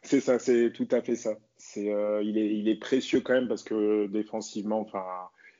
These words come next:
il fait les efforts. Au pressing, il est volontaire. Euh, puis maintenant, son physique tient du coup.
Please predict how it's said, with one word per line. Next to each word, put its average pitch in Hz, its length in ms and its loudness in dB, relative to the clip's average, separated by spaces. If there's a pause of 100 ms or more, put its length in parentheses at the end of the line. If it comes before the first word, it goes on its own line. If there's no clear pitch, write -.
(140)
il 101 100 -6
fait - 160 2
les 98 220 4
efforts. 123 600 2
Au 117 140 6
pressing, 117 760 0
il 104 140 0
est 107 80 4
volontaire. 104 640 0 (760)
Euh, 98 960 -4 (140)
puis - 200 -4
maintenant, 107 400 0
son 117 220 -2
physique 101 440 -2
tient 131 280 -2
du 117 180 -2
coup. 131 220 -4